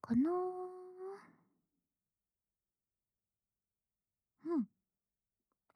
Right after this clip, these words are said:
やっぱり、今日のところは帰ってもらっていい？<laughs> 嘘。嘘だよ、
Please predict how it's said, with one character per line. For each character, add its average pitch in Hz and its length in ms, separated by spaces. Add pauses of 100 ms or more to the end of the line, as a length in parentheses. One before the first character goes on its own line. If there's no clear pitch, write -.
(960)
や - 80
っ 185 140
ぱ 381 100 (100)
り、 285 140 (1000)
今 466 140 (120)
日 - 20
の 311 80
と 220 100
こ - 140
ろ 214 80
は 208 100
帰 - 40 (200)
っ - 60
て 302 80
も 214 120
ら 220 100
っ 220 40
て - 140
い 269 40
い？ 285 320 (3000)
<laughs> - -
嘘。 - 0
嘘 392 600
だ 311 220
よ、 285 160